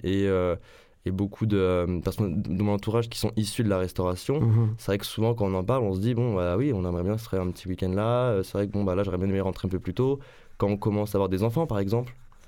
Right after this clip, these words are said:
Speaker 2: Oui.
Speaker 1: bah, c'est toujours compliqué. Et du coup, en fait, c'est pour ça, je pense que les gens aussi, euh, euh, quittent de plus en plus la restauration. Moi, je vois, par exemple, à Suze Larousse, sur notre promo, nous étions, euh, vingt-neuf, euh,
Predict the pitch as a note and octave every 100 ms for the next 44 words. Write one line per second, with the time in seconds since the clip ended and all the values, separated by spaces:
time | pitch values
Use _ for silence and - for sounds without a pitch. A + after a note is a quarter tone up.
0 | - F#2+ F#2+ G2 - - G2+ G#2+ G#2 -
1 | F#3 C3 G2+ G2 G2 D3 C3+ C3 G2 -
2 | G2 C#3 A#2+ - B2 B2 G2 F#2 F#2+ G#2+
3 | G2 - A2 G#2 F2 E2+ E2 - - -
4 | - - E2+ B1+ A#1+ - - - - B2
5 | G#2+ - A2 A2+ A2+ G2 F#2+ F#2+ F#2+ G2+
6 | D#3 C#3+ A2 G#2 G#2 G#2 F2+ G2+ G2 A2+
7 | D#3 - - - - - G2 F#2+ - -
8 | A2+ B2+ A2 F2+ F2+ - G#2+ G#2 F#2+ F#2
9 | F2 A2 A#2 A2+ A2+ F#2 F2 E2+